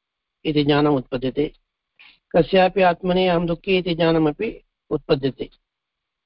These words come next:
सर्वदा कस्मिन्नपि आत्मनि ज्ञानम् उत्पद्यते एव। अन्यच्च इदानीमेव इदमपि बुद्धं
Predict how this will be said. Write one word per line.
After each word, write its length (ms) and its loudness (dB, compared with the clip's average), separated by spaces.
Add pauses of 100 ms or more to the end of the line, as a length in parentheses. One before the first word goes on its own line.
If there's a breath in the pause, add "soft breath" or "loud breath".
सर्वदा 420 2
कस्मिन्नपि 600 -2
आत्मनि 360 0
ज्ञानम् 380 2
उत्पद्यते 440 0
एव। 200 -2 (1800)
अन्यच्च 680 2 (680)
इदानीमेव 800 0 (340)
इदमपि 520 0
बुद्धं 460 0